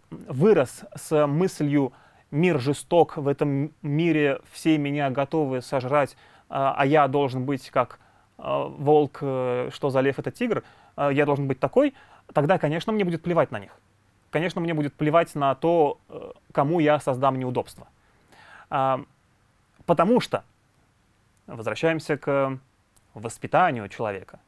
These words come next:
потому что в воспитании мне это заложили. А закладывается там маленькими-маленькими дольками, маленькими кусочками. М, например, представьте, что вы ребенок,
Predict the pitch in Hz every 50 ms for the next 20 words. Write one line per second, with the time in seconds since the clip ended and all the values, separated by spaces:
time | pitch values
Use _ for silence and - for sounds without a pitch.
0 | _ _ - - - - - - - 127 120 120 123 123 - - 120 107 110 117
1 | 117 - - 117 - 143 208 277 294 285 202 123 107 101 - _ _ _ _ _
2 | _ _ _ - 117 113 110 120 190 262 277 - - 135 127 170 - 220 196 170
3 | - - - 117 - 185 214 196 139 117 95 90 92 _ _ _ _ _ _ _
4 | _ _ - - - - - 127 120 120 - - 247 294 269 247 175 135 - -
5 | 127 - - 107 - - _ _ - 131 180 247 269 254 - 220 196 160 147 175
6 | 196 196 170 - 180 175 165 160 156 _ _ _ _ - 123 127 165 156 123 117
7 | - 113 104 107 147 196 185 - 160 160 160 - 196 - 127 104 - - 95 85
8 | - _ _ _ _ - - - _ _ - 185 139 139 139 135 135 131 - -
9 | - 208 208 269 214 117 - - - _ _ - 147 147 - - - 190 226 -
10 | - 190 - - - 151 147 139 131 123 - _ - 139 147 160 147 143 123 120
11 | 131 233 254 - - -